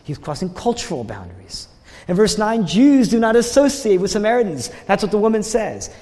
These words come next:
He's crossing religious boundaries. Today, wars. Wars are fought over religion.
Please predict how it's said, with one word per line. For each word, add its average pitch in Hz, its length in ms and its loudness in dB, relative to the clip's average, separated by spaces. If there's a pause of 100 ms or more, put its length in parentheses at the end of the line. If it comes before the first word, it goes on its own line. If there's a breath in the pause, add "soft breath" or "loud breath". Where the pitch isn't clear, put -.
He's 180 160 -4
crossing 160 460 -8
religious 190 400 0
boundaries. 107 600 -10 (140 loud breath)
Today, 240 240 2
wars. 226 840 -2 (320 soft breath)
Wars 196 560 2
are 170 160 -6
fought 180 380 -4
over 160 200 -8
religion. 196 460 -6